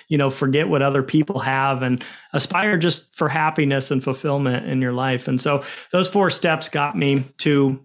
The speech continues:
you know, the financial independence. And it's easier said than done, but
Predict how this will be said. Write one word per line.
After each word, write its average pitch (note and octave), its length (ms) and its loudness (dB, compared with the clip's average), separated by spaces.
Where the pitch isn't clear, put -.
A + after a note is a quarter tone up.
you D3+ 80 -2
know, B2+ 100 0
the B2 120 -4
financial C3 500 0
independence. B2+ 500 -2
And C#3+ 120 0
it's D3 160 0
easier F#3 320 4
said D#3 300 0
than C#3+ 140 2
done, C#3 400 2
but B2+ 380 -2